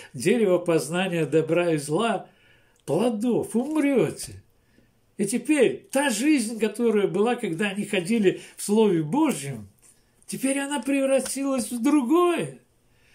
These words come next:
По их вине они были защищены Словом. А теперь, и вот они слышат, как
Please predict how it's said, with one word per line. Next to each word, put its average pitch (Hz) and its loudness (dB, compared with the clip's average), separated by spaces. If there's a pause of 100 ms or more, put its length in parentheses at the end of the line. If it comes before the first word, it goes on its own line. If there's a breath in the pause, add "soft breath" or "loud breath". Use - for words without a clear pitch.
(320 soft breath)
По 294 2
их 302 4
вине 208 -4 (360)
они 262 -2
были 294 2
защищены 233 -4 (180 loud breath)
Словом. 180 -4 (1000)
А 220 2
теперь, 240 -2 (1400)
и 113 -16
вот 214 -2
они 233 -6
слышат, 226 -4
как - -8